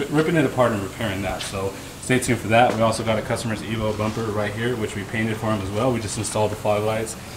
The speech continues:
and everything behind the case, so when he gets it back home, he can pretty much install it himself. So, pretty cool, staying busy, hit us up. All right, guys, so here we go with car number one. If you guys remember this car, on the passenger side, I had the different colored door and I had that major dent on the side.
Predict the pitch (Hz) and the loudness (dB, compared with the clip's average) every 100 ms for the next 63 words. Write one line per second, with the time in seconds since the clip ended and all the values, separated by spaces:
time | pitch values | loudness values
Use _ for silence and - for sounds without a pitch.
0 | - - 104 104 101 104 98 92 - 127 | -12 -6 -2 0 0 -4 -2 -4 0 2
1 | 139 120 - 104 95 - - - - - | 2 0 -2 -6 -4 -6 -6 -8 -8 -10
2 | - - 127 110 107 98 107 101 110 104 | -12 -8 -4 -2 -2 0 -2 -2 -4 -4
3 | 95 120 110 107 101 95 104 101 95 95 | 0 0 2 0 -4 -6 -2 -2 -2 -6
4 | - 95 92 92 - 90 90 - 151 175 | -6 -4 -4 -6 -8 -8 -8 2 4 4
5 | - - - - - - - - - - | 2 -8 -12 -8 -8 -8 -10 -12 -12 -8
6 | 98 95 147 139 95 104 98 104 113 101 | -6 -4 -2 -2 -4 -6 -4 -4 -4 -4
7 | 104 - 117 - - - 110 113 117 117 | -6 -4 -4 -4 -8 -2 4 6 6 6
8 | 120 117 135 135 127 127 127 120 - 127 | 0 4 4 6 6 6 6 0 2 6
9 | 127 123 123 117 107 113 120 101 95 - | 6 6 6 4 4 4 6 4 2 0
10 | - - - - - - - 113 117 139 | 4 4 4 4 4 2 4 6 10 8
11 | 143 131 139 139 135 - 143 127 123 117 | 8 8 8 6 2 2 6 6 6 4
12 | 113 107 131 131 139 113 135 127 123 127 | 2 4 2 4 0 4 4 6 4 2
13 | 113 120 131 123 139 120 110 113 120 123 | 0 -2 0 2 4 4 6 6 6 6
14 | 120 117 117 113 107 107 107 107 107 90 | 4 4 6 4 6 4 6 4 4 4
15 | 117 113 104 - 113 101 | 6 6 4 6 6 6